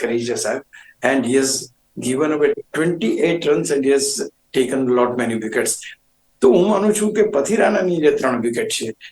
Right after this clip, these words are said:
એ ત્રણ વિકેટ મહત્વની હતી, જેમાં સૂર્યકુમાર યાદવ સૌથી મહત્વની વિકેટ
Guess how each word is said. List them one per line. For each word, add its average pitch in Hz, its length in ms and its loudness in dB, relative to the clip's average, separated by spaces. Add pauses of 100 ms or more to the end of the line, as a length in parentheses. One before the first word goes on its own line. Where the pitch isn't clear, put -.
(140)
એ 185 100 2
ત્રણ 143 340 4
વિકેટ 139 260 2
મહત્વની 123 520 -2
હતી, 127 200 -4
જેમાં 123 300 -2 (200)
સૂર્યકુમાર 147 680 0 (120)
યાદવ 117 360 0 (480)
સૌથી 208 540 2 (100)
મહત્વની 165 520 0
વિકેટ - 260 -2